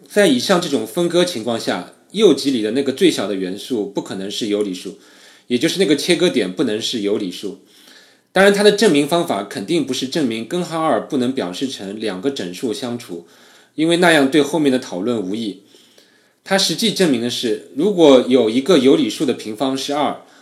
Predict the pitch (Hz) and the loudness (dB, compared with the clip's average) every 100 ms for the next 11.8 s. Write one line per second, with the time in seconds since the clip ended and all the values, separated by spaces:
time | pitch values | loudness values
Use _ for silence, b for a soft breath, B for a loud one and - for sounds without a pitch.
0 | b b - 151 139 139 170 165 156 110 | b b -4 0 0 2 0 2 2 0
1 | 117 127 175 196 165 120 110 104 107 95 | 0 2 2 4 4 2 0 0 0 -2
2 | 92 98 87 - - 165 147 - 175 - | -6 -8 -10 -16 -8 -4 -4 -4 -4 -4
3 | 104 104 120 107 90 - 98 101 120 95 | -6 -6 -6 -6 -6 -8 -6 -4 -6 -6
4 | 98 135 104 - 82 b b b b _ | -2 -2 -2 -6 -14 b b b b _
5 | 147 151 113 107 156 131 90 - b b | -4 -2 0 -2 -2 -2 -4 -12 b b
6 | b _ - 156 139 - 131 104 117 123 | b _ 2 2 4 0 -2 -2 -2 0
7 | 98 101 127 107 120 98 120 101 98 95 | -2 -2 -2 0 -2 -4 -6 -8 -8 -12
8 | 98 110 104 117 117 95 - b b b | -10 -10 -10 -10 -8 -10 -12 b b b
9 | b b b - 143 143 175 160 165 127 | b b b -6 -4 0 2 4 4 4
10 | 107 92 87 120 135 127 - 104 92 101 | 0 -2 -2 -2 -2 -4 -6 -10 -8 -8
11 | - 104 98 104 90 87 92 - | -6 -4 -2 -2 -4 -6 -10 -12